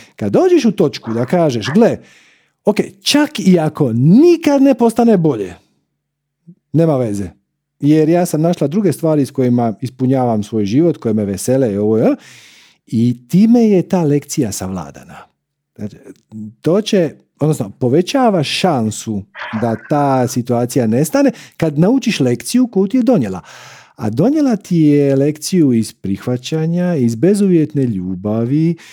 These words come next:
iz, em, prilagođavanja okolnostima, iz fleksibilnosti. Znači, nije život gotov zato što smo odjednom onesposobljeni raditi ono što nam je bila velika strast zadnjih trideset godina. Samo, samo ćeš naći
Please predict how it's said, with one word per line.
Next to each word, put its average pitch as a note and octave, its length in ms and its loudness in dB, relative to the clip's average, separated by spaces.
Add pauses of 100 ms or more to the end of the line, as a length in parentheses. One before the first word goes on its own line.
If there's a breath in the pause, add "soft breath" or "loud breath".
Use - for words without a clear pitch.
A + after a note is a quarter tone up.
(380 loud breath)
iz, B2 580 2
em, A2 580 0 (840)
prilagođavanja B2+ 880 0
okolnostima, B2+ 800 -2
iz C#3 160 -2
fleksibilnosti. C3 1700 -2 (500 soft breath)
Znači, B2+ 200 -6 (260 loud breath)
nije F3 540 2
život E3 420 2
gotov C3+ 520 0
zato B2 500 -2
što A#2+ 280 -4
smo A#2+ 220 -4
odjednom C3 720 0
onesposobljeni B2 920 0
raditi B2 400 -2
ono B2+ 140 0
što B2 120 -6
nam A2+ 120 0
je G#2 80 -4
bila A#2 240 0
velika A2 340 -4
strast G#2 420 -8
zadnjih F#2+ 260 -6
trideset F#2+ 400 -6
godina. F2+ 280 -8
Samo, A3 220 -6
samo C4 200 -2
ćeš A3+ 180 -4
naći A#3 340 -2